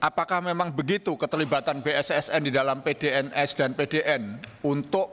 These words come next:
proyek sestrategis ini dalam urusan digital dan data, Pak? Apakah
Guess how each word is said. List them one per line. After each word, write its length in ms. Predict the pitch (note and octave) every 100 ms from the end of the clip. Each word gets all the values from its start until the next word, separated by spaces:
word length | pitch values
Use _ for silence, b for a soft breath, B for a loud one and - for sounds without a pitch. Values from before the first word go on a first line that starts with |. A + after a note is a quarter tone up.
| -
proyek 240 | D3 D3+
sestrategis 960 | - E3 - - E3 D#3+ D#3 - D#3 -
ini 320 | C#3+ D#3+ E3+
dalam 320 | D3+ C#3+ E3+
urusan 640 | D#3 D#3 D3+ - D#3 E3 B B B B B - - - - -
digital 480 | - C3+ E3 D#3+ E3+
dan 400 | C#3+ C#3 D3+ D3 -
data, 320 | C#3 C3+ C3+
Pak? 200 | - F#2+ - - - - - - - - - - -
Apakah 340 | - G3 F3